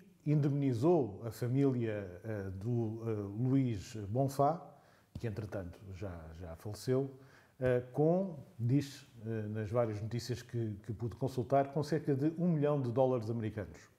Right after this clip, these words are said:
Além disso, tudo o que são, eh, proveitos a partir da altura em que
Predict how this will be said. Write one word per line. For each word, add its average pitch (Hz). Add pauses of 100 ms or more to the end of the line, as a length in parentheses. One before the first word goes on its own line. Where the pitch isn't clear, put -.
(520)
Além 135
disso, 170 (280)
tudo 185
o 175
que -
são, 123 (180)
eh, 113
proveitos 131 (260)
a 110
partir 113
da 117
altura 110
em 107
que 110